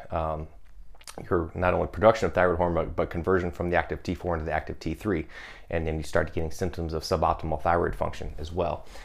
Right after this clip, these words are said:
It's also important for insulin and I G F one, which is beneficial for an-, anabolism if you're looking to build muscle, improve body composition, and improve overall health. You're actually gonna, this is gonna be detrimental by having a lower carbohydrate diet for too long. So these,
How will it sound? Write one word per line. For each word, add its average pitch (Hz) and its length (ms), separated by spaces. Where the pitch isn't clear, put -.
It's - 80
also 95 260
important 85 380
for - 80
insulin 92 540
and 87 80
I 85 140
G 82 120
F - 160
one, 104 280
which 90 160
is 85 80
beneficial 85 540
for 80 160
an-, 80 260
anabolism 95 560
if - 100
you're 82 140
looking 80 460
to 78 60
build 78 200
muscle, 95 300
improve 85 280
body 87 220
composition, 82 580
and 90 60
improve 87 280
overall 82 280
health. - 300
You're 82 120
actually 85 240
gonna, 80 260
this - 160
is 85 80
gonna 80 100
be 80 60
detrimental 90 520
by 78 120
having 85 220
a 78 60
lower 85 200
carbohydrate 82 540
diet 85 180
for - 80
too - 260
long. 82 280
So 80 280
these, 117 340